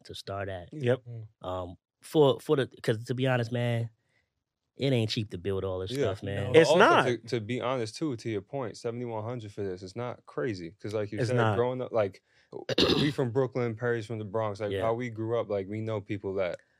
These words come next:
Speaker 4: you know, could probably never afford a watch
Speaker 1: Right.
Speaker 4: like that. But at
Speaker 3: Yeah.
Speaker 4: the same time, if they wanted to,
Speaker 1: Right.
Speaker 4: you could.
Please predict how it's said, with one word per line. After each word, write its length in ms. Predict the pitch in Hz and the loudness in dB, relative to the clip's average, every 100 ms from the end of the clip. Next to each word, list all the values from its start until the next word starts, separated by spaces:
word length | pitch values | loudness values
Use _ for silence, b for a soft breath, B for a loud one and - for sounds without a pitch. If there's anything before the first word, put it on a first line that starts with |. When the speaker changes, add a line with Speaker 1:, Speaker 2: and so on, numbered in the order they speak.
| _ _ - | _ _ -10
Speaker 4:
you 140 | 120 | -6
know, 220 | 110 95 90 | -6 -6 -8
could 140 | 107 | -6
probably 300 | 117 107 104 | -2 -2 -2
never 300 | 101 104 98 | -2 -2 -2
afford 280 | 95 101 92 | -4 -4 -4
a 40 | |
watch 180 | 92 85 | -4 -4
Speaker 1:
Right. 100 | 95 | -4
Speaker 4:
like 80 | 90 | -6
that. 140 | 87 - _ _ | -10 -12 _ _
But 80 | 131 | -2
at 60 | 120 | -2
Speaker 3:
Yeah. 40 | |
Speaker 4:
the 60 | 117 | -4
same 280 | 131 123 113 | -6 -6 -6
time, 260 | 117 110 | -8 -8
if 60 | 92 | -6
they 120 | 101 | -6
wanted 460 | 95 104 113 104 92 | -4 -2 -2 -2 -6
to, 240 | 92 87 _ _ _ | -10 -10 _ _ _
Speaker 1:
Right. 180 | 104 92 - | -8 -8 -8
Speaker 4:
you 120 | 139 | -12
could. 360 | - 208 139 | 0 4 4